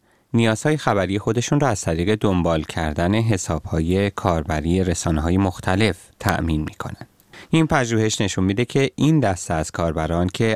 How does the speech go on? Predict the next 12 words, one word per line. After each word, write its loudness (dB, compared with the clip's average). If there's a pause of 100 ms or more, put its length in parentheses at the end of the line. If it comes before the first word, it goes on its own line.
اغلب 0
در 2
شبکه‌های -2
اجتماعی 2
دیگه 0
هم 0
عضویت 0
دارن، 2 (520)
از 0
توییتر 2 (480)
به 2
عنوان 2